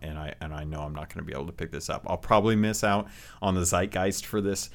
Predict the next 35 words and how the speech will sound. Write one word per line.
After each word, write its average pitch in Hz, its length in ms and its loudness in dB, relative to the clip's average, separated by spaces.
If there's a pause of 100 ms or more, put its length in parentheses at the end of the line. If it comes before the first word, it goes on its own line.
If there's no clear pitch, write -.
(260)
and 87 240 0
it's, 82 240 -2
it's - 240 -8
gonna 104 160 2
be 95 100 0
kind 98 220 2
of 87 80 0
a 82 60 0
bummer, 87 320 0
but 85 160 -4
I'll 80 140 -2
definitely 90 480 0
look 85 180 -4
forward 85 340 -2
to 80 140 -6
playing 85 260 -2
through 82 200 -6
the 80 60 -6
campaign 82 560 -6
of 78 140 -6
this, 80 380 -6 (360)
uh, 78 220 -2
when 80 300 -4
I, 78 140 -4
when 80 220 -6
I 78 140 -6 (280)
can, 90 540 -2 (380)
um, 80 480 -2
later, 87 360 0
hopefully 90 340 -4
when 80 180 -4
it - 80 -10
goes 80 220 -6
on 78 160 -10
sale. - 360 -10